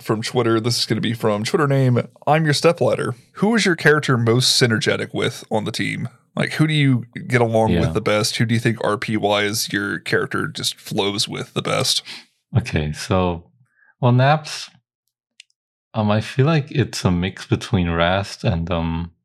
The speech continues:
Speaker 2: and Cat. For some reason, Naps ends up in a lot of situations where he's just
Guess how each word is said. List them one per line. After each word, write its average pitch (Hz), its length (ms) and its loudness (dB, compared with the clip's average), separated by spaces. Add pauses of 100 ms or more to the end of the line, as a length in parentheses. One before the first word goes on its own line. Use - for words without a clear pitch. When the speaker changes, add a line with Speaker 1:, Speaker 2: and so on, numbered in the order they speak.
(140)
Speaker 2:
and 110 200 0
Cat. 87 380 2 (340)
For - 240 -6
some 170 320 4
reason, 127 580 2 (340)
Naps 120 400 4
ends 117 260 2
up 113 180 0
in 113 100 2
a 98 40 2
lot 104 240 2
of 104 160 -2
situations - 720 0
where 95 160 0
he's 95 180 0
just - 280 -6